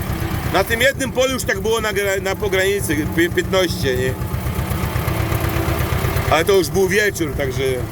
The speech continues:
Musi zejść na te trzynaście i pół,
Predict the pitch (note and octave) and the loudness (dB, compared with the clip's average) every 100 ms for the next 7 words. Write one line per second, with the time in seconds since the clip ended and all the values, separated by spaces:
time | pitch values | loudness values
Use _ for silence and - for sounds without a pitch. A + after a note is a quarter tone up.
0 | - - - - - - - - - - | -6 -4 -4 -4 -4 -4 -4 -4 -2 -2
1 | - - - - - - - - - - | -2 -2 -2 -2 -2 -2 -2 0 0 0
2 | - - - - - - - A3+ D4+ C4+ | 0 0 0 0 0 0 2 4 4 4
3 | A3+ B3+ C4 G3+ G#3+ G3 - A3+ A#3+ B3 | 2 4 2 0 -2 -2 -2 2 2 2
4 | - A#3+ A3 - A#3 A#3+ A3+ | 0 0 0 0 2 2 2